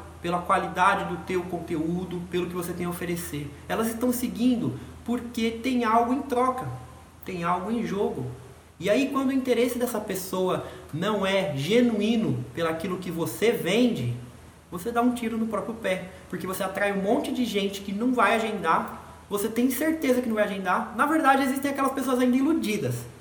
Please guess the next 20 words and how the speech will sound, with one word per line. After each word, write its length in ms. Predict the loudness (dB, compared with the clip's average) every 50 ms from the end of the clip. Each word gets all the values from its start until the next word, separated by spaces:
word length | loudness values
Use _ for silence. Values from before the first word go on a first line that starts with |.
| -20 -20 -12
que 100 | -8 -6
vem 220 | 0 2 2 2 4
aquele 200 | 2 0 0 0
monte 280 | 0 0 -2 -2 -4
de 140 | -6 -8 -6
gente, 360 | -4 -2 -2 0 -2 -2 -2
vê 120 | -2 -2 -2
aqueles 280 | -2 -2 -4 -4 -4
números 380 | -2 -2 0 0 0 0 -2 -4
crescendo 760 | -4 -4 -4 -4 -4 -4 -4 -4 -2 0 2 2 2 0 -2 -4 -8 -14 -14 -6 -2
e 60 | 0
ainda 200 | 0 2 2 0 0
pensa 500 | -2 2 4 6 6 6 4 4 0 -2
que 100 | 0 2
alguém 260 | 2 4 4 2 2
vai 120 | 2 2
agendar. 800 | 2 2 2 0 0 2 2 2 2 2 -2 -6 -10 -12 -16 -16 -6 -2
Mas 500 | 0 2 2 2 0 0 -2 -4 -6 -8 -10 -14 -16 -16 -16 -16
se 640 | -16 -14 -14 -12 -12 -10 -10 -6 -2 0 0 0 -2 -4 -10 -16 -8 0
pensar, 920 | 2 2 2 2 0 -2 -2 0 2 2 2 2 2 0 -6 -10 -12 -14